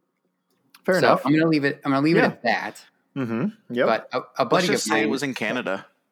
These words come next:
Speaker 3: 'cause that's
Speaker 2: It was,
Speaker 3: legal.
Speaker 2: it was, you know, it was somewhere. We just, it was
Speaker 1: As most
Speaker 2: somewhere.
Speaker 1: cars are. Yep,
Speaker 2: Yeah,
Speaker 1: they are
Speaker 2: as most
Speaker 1: somewhere.
Speaker 2: cars are
Speaker 1: Yep.
Speaker 2: somewhere.
Speaker 1: It's
Speaker 3: It was,
Speaker 1: believable.
Speaker 3: it was when
Speaker 1: <laughs>
Speaker 3: the, it was during the first import of the R thirty-fours.
Speaker 2: Yeah, exactly. You know what, though? I don't think, wait,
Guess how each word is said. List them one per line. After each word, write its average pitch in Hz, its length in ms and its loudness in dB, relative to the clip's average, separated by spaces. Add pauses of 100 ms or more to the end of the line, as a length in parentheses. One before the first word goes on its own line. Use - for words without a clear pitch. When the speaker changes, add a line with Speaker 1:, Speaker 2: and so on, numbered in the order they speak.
(120)
Speaker 3:
'cause 101 160 -6
that's 104 220 -2
Speaker 2:
It - 80 0
was, 277 160 0
Speaker 3:
legal. 220 180 -6 (320)
Speaker 2:
it 226 160 4
was, 240 420 0
you 285 140 2
know, 247 320 2 (180)
it 226 100 2
was 247 220 0
somewhere. 156 640 2 (560)
We 202 140 0
just, 190 240 -4 (160)
it 196 80 0
was 208 240 -2
Speaker 1:
As 160 180 6
most 185 220 6
Speaker 2:
somewhere. 151 60 0 (160)
Speaker 1:
cars 151 120 -2
are. 135 400 2
Yep, 139 220 2
Speaker 2:
Yeah, 170 160 6
Speaker 1:
they 147 80 4
are 151 100 4
Speaker 2:
as 180 180 2
most 156 200 4
Speaker 1:
somewhere. 127 220 2
Speaker 2:
cars 156 220 2
are 147 140 0
Speaker 1:
Yep. 190 140 2
Speaker 2:
somewhere. 147 580 -2 (200)
Speaker 1:
It's - 180 -8
Speaker 3:
It - 100 -8
was, 143 120 4
Speaker 1:
believable. 110 520 2 (100)
Speaker 3:
it 151 60 -4
was 151 160 2
when 151 220 0
Speaker 1:
<laughs> 147 80 -2
Speaker 3:
the, 139 240 -2 (180)
it 151 60 -2
was 156 100 -4
during 151 240 -2
the 139 80 -4
first 147 300 -6
import 135 380 -4
of 110 100 -6
the 113 80 -2
R 113 180 -2
thirty-fours. 110 640 -6 (460)
Speaker 2:
Yeah, 160 260 0
exactly. 156 400 -2
You 208 100 4
know 262 80 4
what, 240 160 2
though? 269 140 2
I 202 100 0
don't 285 160 4
think, - 420 -4
wait, 170 240 0